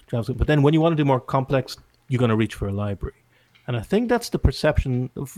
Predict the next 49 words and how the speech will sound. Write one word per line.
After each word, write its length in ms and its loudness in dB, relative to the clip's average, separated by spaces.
just 180 -4
getting 140 6
away 100 6
from 140 -2
service 420 2
workers 380 -2
at 80 0
all 220 4
now, 160 -2
but 100 -4
just, 260 -4
you 80 -2
know, 220 -10
JavaScript 480 -2
libraries 360 0
or 80 -2
libraries 480 -2
in 80 -6
general. 380 -4
That's 180 -12
the 60 -20
perception. 420 -6
Start 340 2
with 240 2
vanilla, 400 2
and 100 2
then 160 4
you 100 2
get, 180 -4
as 100 -2
you 80 -4
get 160 -2
to 100 -20
something 200 -4
more 100 -6
complex, 560 -4
reach 160 -4
for 120 -2
a 20 2
library. 340 0
But 140 2
actually, 420 2
the 80 2
way 200 4
a 40 4
lot 200 4
of 60 2
these 160 2
libraries, 520 0